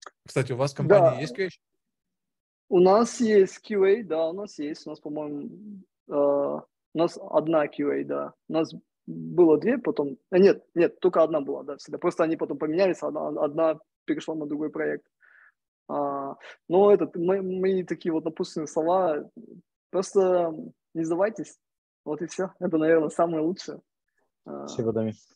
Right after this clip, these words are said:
Speaker 2: да, все.
Speaker 1: Да. Тебе
Speaker 2: Всем
Speaker 1: тут
Speaker 2: вам
Speaker 1: пишут
Speaker 2: удачи, ребят, всем удачи.
Speaker 1: Дами-, Дамир, тебе пишут «Рахмет». Что это значит?
Speaker 2: А, «Рахмет», ну, спасибо.
Speaker 1: Ага.
Speaker 2: Рахмет, спасибо. На казахском языке «Рахмет» — спасибо.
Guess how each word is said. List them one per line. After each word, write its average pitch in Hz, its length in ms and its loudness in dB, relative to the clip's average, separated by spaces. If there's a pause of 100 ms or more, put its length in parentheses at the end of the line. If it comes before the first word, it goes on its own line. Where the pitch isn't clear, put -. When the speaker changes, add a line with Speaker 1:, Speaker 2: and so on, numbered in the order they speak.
(520)
Speaker 2:
да, 139 220 -10 (120)
все. 143 240 -10 (640)
Speaker 1:
Да. 117 160 -14 (260)
Тебе 147 140 0
Speaker 2:
Всем 175 140 4
Speaker 1:
тут 175 40 4
Speaker 2:
вам 175 60 6
Speaker 1:
пишут 170 120 6
Speaker 2:
удачи, 170 280 6
ребят, 156 340 2
всем 151 300 -6
удачи. 147 360 -6 (520)
Speaker 1:
Дами-, 151 320 -2
Дамир, 151 260 2
тебе 147 240 -4
пишут 147 340 -8
«Рахмет». 139 500 -4
Что - 200 -10
это 135 140 -12
значит? - 400 -16 (560)
Speaker 2:
А, 156 280 2
«Рахмет», 190 460 -2
ну, 165 320 0
спасибо. - 440 -6 (600)
Speaker 1:
Ага. 120 260 -6 (840)
Speaker 2:
Рахмет, 156 400 -2
спасибо. 160 400 -4
На 185 100 6
казахском 190 460 4
языке 160 320 0
«Рахмет» — 175 380 -8
спасибо. - 420 -16